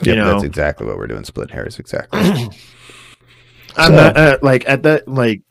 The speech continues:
Speaker 1: I'm just not gonna argue with anyone if, if someone's just like, "Blah, blah, blah, this is why it should be Kamara." And I'm like, Fine. You know, if you wanna make a point, I can make a,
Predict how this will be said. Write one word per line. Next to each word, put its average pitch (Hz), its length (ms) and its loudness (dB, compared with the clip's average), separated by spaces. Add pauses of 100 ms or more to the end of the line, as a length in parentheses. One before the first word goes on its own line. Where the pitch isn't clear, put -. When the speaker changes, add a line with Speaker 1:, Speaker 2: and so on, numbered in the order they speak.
(100)
Speaker 1:
I'm 202 180 2
just 214 160 0
not 180 180 4
gonna 151 180 4
argue 101 320 -4
with 104 140 -2
anyone 104 580 -2
if, 95 440 -6 (100)
if 110 320 -4
someone's 107 400 -4
just 101 200 -12
like, 92 240 -8 (540)
"Blah, 156 180 4
blah, 165 160 6
blah, 147 240 6
this 147 240 2
is 147 160 0
why 139 200 4
it 120 100 4
should - 200 -6
be 127 120 -4
Kamara." 120 400 -4
And 117 100 -6
I'm 127 80 -6
like, 131 180 -4
Fine. 127 420 -4
You 123 140 -2
know, 123 160 2
if 117 160 -2
you 147 80 2
wanna 151 160 4
make 143 220 4
a 143 60 0
point, 127 340 -2
I 127 80 -2
can 143 160 2
make 127 140 0
a, 117 100 -4